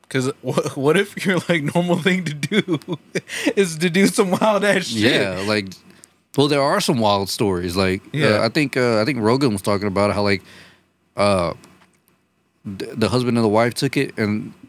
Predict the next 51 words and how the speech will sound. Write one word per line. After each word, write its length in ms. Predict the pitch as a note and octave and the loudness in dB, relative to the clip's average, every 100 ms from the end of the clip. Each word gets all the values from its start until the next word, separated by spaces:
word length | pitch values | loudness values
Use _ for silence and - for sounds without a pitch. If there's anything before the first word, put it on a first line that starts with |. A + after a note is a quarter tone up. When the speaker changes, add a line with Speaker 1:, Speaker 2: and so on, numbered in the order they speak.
| _ _ | _ _
Speaker 2:
they 180 | A#2 A2 | 0 2
ended 200 | A#2 A#2 | 2 2
up, 120 | A2+ G#2+ _ - _ _ _ - - | 0 -2 _ -20 _ _ _ -20 -6
she 200 | - C#3+ | 2 2
ended 180 | C3+ | 4
up 80 | A#2 | 0
being 220 | A#2 G#2 | 2 0
pregnant. 380 | E2+ A2+ F#2 D#2 - _ | 0 -2 -2 -6 -14 _
Like, 100 | G#2+ | -4
they 100 | G2 | 0
were 80 | A2+ | 0
smashing 520 | - G#2+ G#2+ G#2 F#2 F2 | 0 0 0 0 -4 -6
in 60 | F2 | -6
their 120 | E2 | -6
sleep 320 | - F#2 E2 - _ _ - | -6 -6 -6 -16 _ _ -6
and 300 | F#2 F2+ G2+ | -4 -4 -2
didn't 220 | G#2+ G2+ | -2 0
even 180 | G2 E2+ | -4 -4
know 200 | F2+ E2 | -4 -6
it. 80 | - - _ - | -8 -20 _ -12
Speaker 1:
Damn. 420 | C3 C3 A#2 G2+ | -6 -4 -4 0
Speaker 2:
Yeah, 240 | F#2+ E2+ D2+ - | 0 0 -4 -4
so 140 | G#2 | 0
they 80 | G2 | 0
ended 160 | G2+ F#2+ | 0 0
up 40 | |
having, 160 | G#2 F2+ | -2 -4
like, 140 | F2+ | -6
twins 300 | - G#2+ F#2 | -2 0 0
or 40 | |
something. 360 | F2 E2+ D2+ B1 _ _ - | -4 -8 -12 -20 _ _ -18
Speaker 1:
<laughs> 140 | - | -8
Oh, 180 | D#3+ - | -8 -8
shit, 480 | - - F#3 C3+ - | -8 0 0 0 -2
twins. 880 | C4 C#4+ C#4+ C#4 C#4 C#4+ D4 E4 - | 0 2 2 2 0 -2 -2 -4 0
Speaker 2:
Yeah. 440 | G2+ - C#4+ C#4+ - - - - | 2 2 -2 -6 -12 -20 -18 -6
Speaker 1:
Ah. 60 | |
Speaker 2:
I 40 | G2+ | -4
was 100 | F2+ | -2
like, 120 | E2+ | -4
"Nah, 340 | F#2 F#2+ F#2 | -2 0 0
bro, 220 | F2 F#2 F2+ | 0 -2 0
that's, 360 | F#2+ - - | -2 -4 -10
that's, 580 | - G#2 - - - - - | -4 -4 -4 -10 -12 -10 -6
that 120 | A#2 | -4
shit 240 | - A2 | -2 -4
is 100 | F2 | -4
too 160 | - G2 | -4 -4
strong 340 | - E2+ E2 | -4 -6 -8
for 80 | D2+ | -10
me." 220 | D2+ D2+ | -12 -14